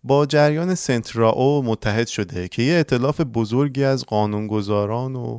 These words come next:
نمایندگان محافظه‌کاره که طرفدار سیاست‌های پوپولیستی و پولپاشانه هستن یه جورایی.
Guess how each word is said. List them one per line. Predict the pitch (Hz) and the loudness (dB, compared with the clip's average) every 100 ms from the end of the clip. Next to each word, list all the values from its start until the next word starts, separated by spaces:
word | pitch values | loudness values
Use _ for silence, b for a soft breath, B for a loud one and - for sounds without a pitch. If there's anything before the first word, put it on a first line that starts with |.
| - | -6
نمایندگان | 110 104 110 104 104 104 110 127 131 127 | -4 0 0 0 -2 -2 -2 0 -2 -2
محافظه‌کاره | 120 101 110 104 117 101 107 - 131 123 98 92 - | -2 0 0 2 0 0 -2 2 2 2 0 -4 -4
که | 139 | -6
طرفدار | 139 131 127 - 139 147 | 2 2 2 2 2 2
سیاست‌های | 139 120 107 110 101 123 | 0 2 2 2 0 -2
پوپولیستی | 123 110 107 101 - - | -2 -2 0 -2 -4 -2
و | 117 110 | -2 0
پولپاشانه | 110 98 107 101 117 104 110 | -4 -2 0 2 2 0 0
هستن | 101 - 104 95 | -2 -6 -8 -6
یه | 90 | -8
جورایی. | 90 87 82 | -8 -10 -10